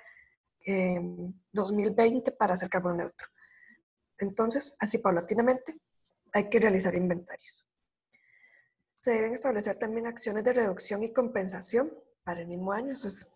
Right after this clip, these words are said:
muy importante, deben tenerlos planes para la ejecución del mismo, para garantizar que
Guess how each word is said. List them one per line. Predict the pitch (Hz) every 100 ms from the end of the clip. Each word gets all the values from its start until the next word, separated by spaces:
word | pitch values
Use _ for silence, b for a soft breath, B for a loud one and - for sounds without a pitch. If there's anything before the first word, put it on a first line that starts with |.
| -
muy | 185
importante, | 185 190 - 220 269
deben | 220 190 190
tenerlos | 202 185 190 202 196 185 - b b b b b b _
planes | 220 208 214 262 294 -
para | - 196 185 180
la | 175
ejecución | 180 - 180 175 180
del | 202
mismo, | 202 226 277 294
para | 196
garantizar | 180 175 170 180 180 175
que | - 208 185